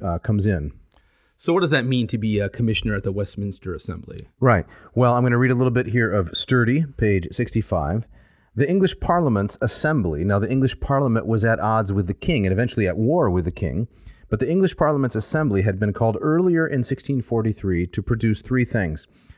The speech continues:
Speaker 1: a confession of faith, a form of church government, and a directory of worship. And as, as a fourth addendum to that, a directory for catechizing. So the, uh, Scots were invited to send commissioners or delegates to this assembly.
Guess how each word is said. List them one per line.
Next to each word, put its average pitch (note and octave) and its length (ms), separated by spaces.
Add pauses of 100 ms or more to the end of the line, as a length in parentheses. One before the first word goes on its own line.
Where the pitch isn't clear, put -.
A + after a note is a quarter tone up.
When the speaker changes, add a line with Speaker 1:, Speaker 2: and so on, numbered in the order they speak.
(140)
Speaker 1:
a G#2+ 80
confession A2 380
of F#2 80
faith, C#3+ 560 (300)
a F#2+ 80
form A#2+ 200
of G2 120
church A#2 240
government, C3+ 500 (380)
and A#2+ 160
a A2+ 40
directory G2 460
of D#2+ 80
worship. F#2+ 380 (600)
And F#2+ 300
as, D#2+ 180 (140)
as F#2 140
a D#2 80
fourth D3 500
addendum A2 480
to G2+ 140
that, F2+ 360
a - 40
directory G#2 420
for - 140
catechizing. G2+ 800 (600)
So A#2+ 380 (160)
the, G#2 340
uh, F2 280 (100)
Scots B2+ 580
were A2 160
invited G#2+ 520
to G#2 100
send G#2 460
commissioners B2 600
or A2+ 100
delegates G#2 560
to - 120
this F2 180
assembly. F2+ 480